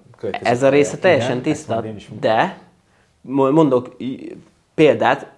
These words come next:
Speaker 2: pont édesanyámtól, akinek nem ilyen sütője van, részben az én hibám, ugye, nyilván anyák napjára azt is adhattam volna, de nem azt adtam, a virágnál megálltunk. De az a lényeg, hogy, ö, nagyon sokszor előfordul, hogy mondjuk, ö,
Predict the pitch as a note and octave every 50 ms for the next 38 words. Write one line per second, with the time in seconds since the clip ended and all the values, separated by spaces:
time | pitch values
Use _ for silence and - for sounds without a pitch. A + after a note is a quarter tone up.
0 | - - E3+ D#3 C3+ - D3+ C#3 A2+ G#2 - - G#2+ A2 G#2+ A2 A2 A2+ C3 -
1 | - A#2 B2 B2 A#2+ A#2+ D3+ F3 F#3+ F3 B2+ G#2+ G#2+ A2 - - G2+ G2+ - A2
2 | G#2+ A2 G2+ G#2 A2+ A#2+ D3 D3+ - - A#2+ A#2+ A2 A2 A2 A2+ A2 A2 A2+ C3
3 | C#3+ C3 - - A2 A2 G#2 G2+ G2+ G#2 G#2+ A2 A2 A#2 B2 B2 A#2 G#2+ A2 A2+
4 | A2+ A#2 A#2 A2+ A2 A#2 A#2 B2 B2 A2+ - A#2+ A#2+ A#2 A2+ A2 C#3+ - - B2+
5 | - - A2 G#2 - G#2+ G#2+ - - A2 G#2 G2+ G#2+ A#2 C3+ C#3 A#2+ A#2 A2+ A#2
6 | A2+ - - - - - G#2 - - - D3 F3 G3+ - - _ - - B2 -
7 | A2+ A2+ A2 G#2+ A2 G#2+ G#2 G#2 G#2 G#2+ G#2+ A2+ A2+ B2 - - E3+ F3+ F#3 -
8 | - - - - - _ - B2+ C3+ E3 E3 D#3+ C3 A#2+ A#2+ C3+ D3 D3 D3+ -
9 | - C3 B2+ B2 A#2+ B2 B2 B2 B2 B2 B2 - - _ _ _ _ _ _ _
10 | _ _ _ _ _ _ _ - - D3+ D3+ E3+ G3+ G#3 E3 B2+ - D#3+ D3+ -
11 | - D#3 E3 C3 D3+ E3+ - - G3 F#3+ F3 F3 E3 D3+ B2+ C#3 B2+ B2 B2 B2
12 | B2 A#2+ A#2 B2 A#2+ A2+ A#2 - C3 B2 A#2+ A#2